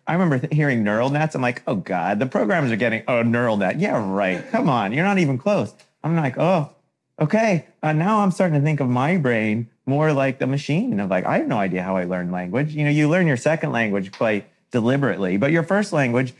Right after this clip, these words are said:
your brain was programmed to learn it in a way that evolution built. I, I just think this stuff is incredibly interesting, and it's all relevant now.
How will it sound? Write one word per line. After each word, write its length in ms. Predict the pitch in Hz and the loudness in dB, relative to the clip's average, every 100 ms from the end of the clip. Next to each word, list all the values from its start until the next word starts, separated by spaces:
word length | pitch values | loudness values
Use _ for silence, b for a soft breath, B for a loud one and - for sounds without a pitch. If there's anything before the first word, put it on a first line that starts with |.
| b - | b -2
your 180 | 190 | 0
brain 460 | 180 143 190 170 139 | 2 2 2 2 2
was 140 | 131 123 | -2 -2
programmed 600 | 156 165 135 123 117 110 | -2 0 0 0 -2 -2
to 100 | 120 | 0
learn 260 | 117 156 | 0 2
it 220 | 123 104 107 _ - | 0 0 -6 _ -4
in 100 | 117 | 0
a 60 | 113 | 2
way 200 | 123 120 | 2 2
that 180 | 117 | 2
evolution 600 | 120 113 110 135 165 110 | 2 0 0 0 0 -2
built. 260 | 98 92 98 b b - | 0 0 -2 b b -4
I, 100 | - 175 | -2 0
I 40 | |
just 140 | 190 - | 0 2
think 160 | 226 | 0
this 80 | 214 | 0
stuff 180 | - 170 | 0 2
is 100 | 147 | 2
incredibly 600 | 139 123 139 143 143 123 | 2 0 0 2 2 2
interesting, 400 | 123 147 185 185 | 2 0 2 2
and 100 | 120 | 2
it's 120 | 139 - | 0 2
all 300 | 131 131 123 | 0 2 2
relevant 400 | 123 117 110 104 | 2 0 -2 -4
now. 280 | 101 80 | -4 -6